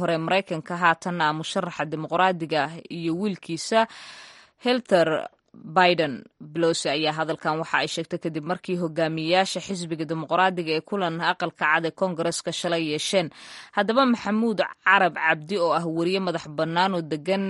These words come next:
magaalada Kiev ee dalka Ukraine, ayaa Cabdixaafid Cawil Ismaaciil uga warramay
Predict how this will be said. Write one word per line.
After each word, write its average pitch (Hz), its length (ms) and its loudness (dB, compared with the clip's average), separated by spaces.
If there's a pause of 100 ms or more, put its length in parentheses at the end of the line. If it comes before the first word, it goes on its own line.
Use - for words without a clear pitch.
(140)
magaalada 160 480 0
Kiev 220 480 0
ee 196 120 0
dalka 165 320 -4
Ukraine, 202 520 0
ayaa 156 420 2
Cabdixaafid 156 640 -2
Cawil 156 340 0
Ismaaciil 175 640 -2
uga 175 220 0
warramay 170 460 0